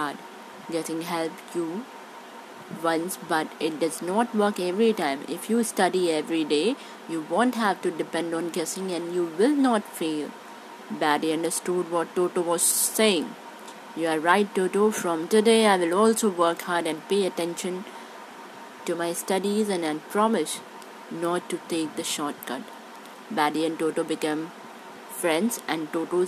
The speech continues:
started helping Batty every day with his studies. Batty was no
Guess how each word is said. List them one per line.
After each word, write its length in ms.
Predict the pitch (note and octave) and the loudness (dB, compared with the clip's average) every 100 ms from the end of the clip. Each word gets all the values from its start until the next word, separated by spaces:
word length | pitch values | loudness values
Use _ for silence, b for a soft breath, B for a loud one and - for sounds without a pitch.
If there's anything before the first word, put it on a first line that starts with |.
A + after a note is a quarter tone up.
| - | 0
started 680 | - - G3+ F3+ B2+ E3 - - - | -8 0 4 4 2 -4 -10 -12 -2
helping 420 | F3+ E3 F3+ E3+ E3 | 0 0 -4 -4 2
Batty 300 | F#3 G3+ G3 - | 2 2 -2 -2
every 240 | F#3+ F#3+ F3 D#3 | 0 2 2 2
day 100 | F3 A3 - - - D3+ | -2 -6 -14 -18 -12 -4
with 140 | D3+ E3+ | -2 -2
his 140 | D3+ - | -4 -2
studies. 420 | F#3+ F3+ F3 F#3+ E3 | 0 0 -2 -2 0
Batty 200 | D#3+ D#3+ | 0 0
was 160 | E3 D3+ | -2 -4
no 100 | D#3 | -6